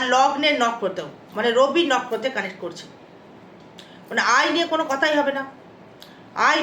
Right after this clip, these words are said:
বিশাল আয় করছেন, বিশাল আয় করতে পারবেন। বাকি আপনার জন্ম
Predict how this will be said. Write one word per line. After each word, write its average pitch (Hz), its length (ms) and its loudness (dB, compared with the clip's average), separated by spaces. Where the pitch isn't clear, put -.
বিশাল 294 280 2
আয় 262 200 2
করছেন, 233 240 2
বিশাল 294 340 0
আয় 302 140 2
করতে 247 260 0
পারবেন। 151 320 -4
বাকি 262 280 0
আপনার 294 260 0
জন্ম 269 240 4